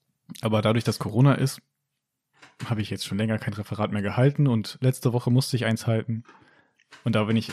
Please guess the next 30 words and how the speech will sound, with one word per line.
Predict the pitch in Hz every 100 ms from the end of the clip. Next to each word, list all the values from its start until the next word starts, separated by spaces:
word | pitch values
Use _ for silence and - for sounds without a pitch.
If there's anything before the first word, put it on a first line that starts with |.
| -
richtig | 110 - 113
abgeschmiert. | 113 120 107 98 95
Ich | -
war | 98
richtig | 101 - -
schlecht | 110 107 107
und | -
nervös | 95 92 95 104 -
und | 101
ich | -
dachte | 104 104
so, | 95 95 _ _
"Hey | - 92
Toni, | - 120 135 131 _
was | 101 -
ist | 117
los | 127
mit | 110
dir? | 95 90 - _ _ _ _ _
Du | 107
gehst | 113 -
draußen | 117 131
auf | -
die |
Straße, | - 107 110 - 131 -
sprichst | - 117 -
mit | 110
einem | 110 - -
fremden | - 120 104
Menschen | 104 127 - 117